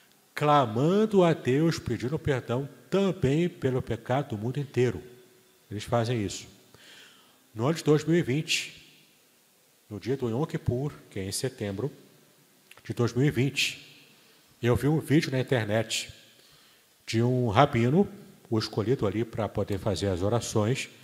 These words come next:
frente ao Muro das Lamentações, vocês vão ver aqui na próxima imagem, o Muro das Lamentações, no dia de Yom Kippur.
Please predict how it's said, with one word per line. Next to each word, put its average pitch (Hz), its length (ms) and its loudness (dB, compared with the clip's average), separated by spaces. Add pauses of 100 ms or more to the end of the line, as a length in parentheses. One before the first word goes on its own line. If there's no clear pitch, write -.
(680)
frente 135 440 0
ao 120 80 4
Muro 143 220 4
das 139 200 2
Lamentações, 120 720 -2
vocês 110 240 -6
vão 107 160 -2
ver 107 120 2
aqui 110 180 -4
na 101 100 -2
próxima 98 380 -6
imagem, 98 420 -4 (2250)
o 98 60 -10
Muro 117 160 -2
das 127 160 6
Lamentações, 123 1000 4 (1040)
no 117 160 -2
dia 127 220 6
de 117 80 6
Yom 123 140 10
Kippur. 101 480 0